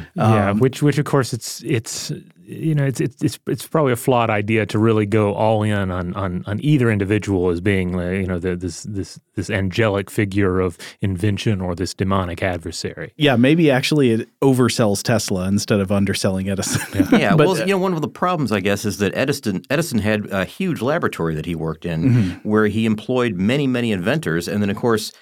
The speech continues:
Speaker 3: anything that was invented under that umbrella, he would then take the credit for. He would
Speaker 2: Right.
Speaker 3: say, you know, "This is Edison's invention." It's just
Speaker 1: Right.
Speaker 3: like any other major corporation does now. The automotive companies do it all the time. You know, people invent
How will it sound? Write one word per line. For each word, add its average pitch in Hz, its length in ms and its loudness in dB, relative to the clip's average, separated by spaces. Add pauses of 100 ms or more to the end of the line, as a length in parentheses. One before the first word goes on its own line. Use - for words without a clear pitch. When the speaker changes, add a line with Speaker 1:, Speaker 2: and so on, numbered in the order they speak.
(100)
Speaker 3:
anything 127 300 -2
that 110 80 0
was 95 140 -2
invented 110 440 -2
under 95 280 -2
that 98 180 2
umbrella, 87 560 0 (300)
he 135 120 0
would 110 140 0
then 90 160 0
take 87 220 -8
the - 60 -20
credit - 320 -6
for. - 220 -14
He 87 140 -10
would 80 100 -2
Speaker 2:
Right. 123 140 4
Speaker 3:
say, 85 140 0
you 87 80 -4
know, 85 80 -4
"This - 120 -8
is - 160 -8
Edison's 101 460 -2
invention." 104 380 -2
It's 113 100 -4
just 120 140 2
Speaker 1:
Right. 113 140 4
Speaker 3:
like - 100 -4
any 170 180 2
other 143 300 0 (320)
major 127 280 2
corporation 98 600 0
does 87 200 0
now. 120 240 -2
The 80 120 -2
automotive 104 360 0
companies 87 320 -4
do 92 120 -2
it 90 60 0
all 90 120 2
the 82 60 -4
time. 123 320 -4
You 80 60 -2
know, 87 60 -4
people 117 320 -2
invent 104 440 0